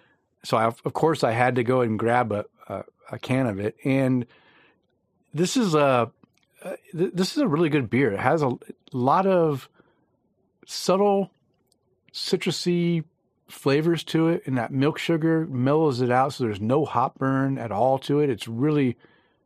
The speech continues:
I mean, it's really nice, and it, and it's not adding enough sugar that, that makes it alcohol-y at all. It's not alcoholic at all. It's super mellow. You don't even know you're drinking an eight point five percent beer. It's really,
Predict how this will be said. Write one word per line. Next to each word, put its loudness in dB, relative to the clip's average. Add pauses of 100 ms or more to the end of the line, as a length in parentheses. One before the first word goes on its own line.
(160)
I -6
mean, 0
it's -4
really 2
nice, 2
and -2
it, -6
and 0
it's -6
not 0
adding 0
enough -2
sugar 0
that, -2 (380)
that -2 (120)
makes 0
it -2 (380)
alcohol-y 2
at -2
all. 2
It's -6
not 0
alcoholic -2
at -4
all. 2
It's -8
super 0
mellow. 2 (400)
You 0
don't 2
even 4
know 4
you're 2
drinking -2 (380)
an 2
eight 0
point 0
five 2
percent -4
beer. 0
It's -6
really, 0